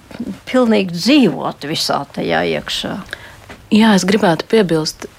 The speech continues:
Speaker 2: es ceru, ka tas neizklausīsies pārspīlēti, bet, manuprāt, Ruta Čaupova domā kā tēlniece. Viņai piemīt
Speaker 1: Jā,
Speaker 2: šī te
Speaker 1: jā, jā.
Speaker 2: tēlnieciskā domāšana. Nu, tikko mēs dzirdējām arī, ko viņa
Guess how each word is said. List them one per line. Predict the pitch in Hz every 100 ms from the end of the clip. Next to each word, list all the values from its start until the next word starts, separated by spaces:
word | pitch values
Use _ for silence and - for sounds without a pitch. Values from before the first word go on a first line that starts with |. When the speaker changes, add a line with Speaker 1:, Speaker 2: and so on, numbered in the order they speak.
| - -
Speaker 2:
es | - -
ceru, | 190 175
ka | 170
tas | 180
neizklausīsies | 202 190 175 175 170 170 -
pārspīlēti, | 247 311 - 185 170 165 180
bet, | 180
manuprāt, | 220 262 247 190 180 175 - - - - -
Ruta | 208 240 -
Čaupova | 208 233 269 233 190 185
domā | - 180 226 262 190
kā | - 185
tēlniece. | 185 233 170 156 - 175 - 202
Viņai | 208 180 180
piemīt | 240 262 185
Speaker 1:
Jā, | 320 226
Speaker 2:
šī | 220
te | 262
Speaker 1:
jā, | 233 214
jā. | 240 - - 262
Speaker 2:
tēlnieciskā | 254 202 - 202
domāšana. | 202 240 185 165 175 180 -
Nu, | 196
tikko | 196 226 196 180
mēs | 180
dzirdējām | 208 190 180 175
arī, | 175 175
ko | 202 220
viņa | 277